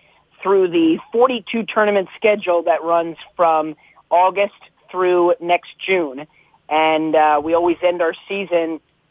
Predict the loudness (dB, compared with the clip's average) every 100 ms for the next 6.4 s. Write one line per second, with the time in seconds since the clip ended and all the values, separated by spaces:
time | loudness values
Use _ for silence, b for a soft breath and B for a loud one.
0 | _ -2 2 4 2 -2 -6 -6 -6 -2
1 | 0 0 -4 -10 -10 -10 -8 -4 0 0
2 | 0 -2 0 2 2 2 0 0 0 -2
3 | b b b _ -2 0 0 -2 -2 -2
4 | 0 0 0 0 -2 -2 -2 -2 -6 -6
5 | -4 -4 -4 -4 0 0 0 -4 -8 -2
6 | 0 0 -2 -4